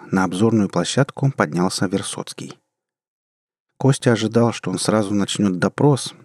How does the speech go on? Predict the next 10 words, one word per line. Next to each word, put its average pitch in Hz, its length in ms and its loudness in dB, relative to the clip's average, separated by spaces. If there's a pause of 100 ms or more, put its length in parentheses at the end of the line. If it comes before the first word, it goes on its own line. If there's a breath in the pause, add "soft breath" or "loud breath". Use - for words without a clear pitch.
(180)
но 139 140 4
профессор - 540 0
подошел - 420 -4
к - 100 -4
ограждению 101 680 2 (260)
и - 80 -6
замер, 92 560 0
разглядывая 78 580 -4
свой 80 280 -4
поезд, - 480 -4